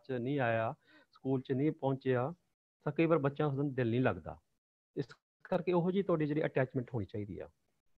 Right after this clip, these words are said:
ਸੋ ਇਹਦੇ ਨਾਲ ਜਿਹੜੀ ਸਾਡੀ ਟੀਚਿੰਗ ਪ੍ਰੈਕਟਿਸ ਹੈ, teaching practice is heaven for those who, ਅਹ, will command respect students and hell for those who demand respect। ਬੱਚਿਆਂ ਤੋਂ ਹਮੇਸ਼ਾ respect ਦੀ demand ਨਹੀਂ ਕਰਨੀ ਚਾਹੀਦੀ।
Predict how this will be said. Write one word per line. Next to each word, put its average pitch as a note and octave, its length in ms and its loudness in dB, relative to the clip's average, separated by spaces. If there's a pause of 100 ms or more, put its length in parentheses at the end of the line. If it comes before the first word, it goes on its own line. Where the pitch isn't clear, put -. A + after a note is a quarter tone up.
(200)
ਸੋ F3 140 6
ਇਹਦੇ F#3 100 8
ਨਾਲ F3 240 12
ਜਿਹੜੀ F#3 160 6
ਸਾਡੀ E3+ 200 4
ਟੀਚਿੰਗ F3 340 2
ਪ੍ਰੈਕਟਿਸ F3 320 4
ਹੈ, C#3+ 160 8
teaching E3 460 0 (100)
practice E3 360 0
is D3+ 80 4 (100)
heaven E3 240 6
for D3+ 320 0
those C#3+ 340 6
who, F3 280 4
ਅਹ, - 1120 0
will D#3+ 200 6
command D#3+ 460 6
respect E3+ 460 -2
students C3 520 0 (540)
and D#3+ 100 2
hell D3 240 4
for E3 240 2
those C#3 280 6
who D#3 180 0
demand B2+ 360 0
respect। - 680 -6 (960)
ਬੱਚਿਆਂ C#3+ 380 2
ਤੋਂ E3 120 2
ਹਮੇਸ਼ਾ C#3 720 4 (800)
respect D#3+ 600 2
ਦੀ D#3+ 120 4
demand B2+ 400 2
ਨਹੀਂ D3+ 120 -2
ਕਰਨੀ A2 280 -4
ਚਾਹੀਦੀ। F#2 420 -10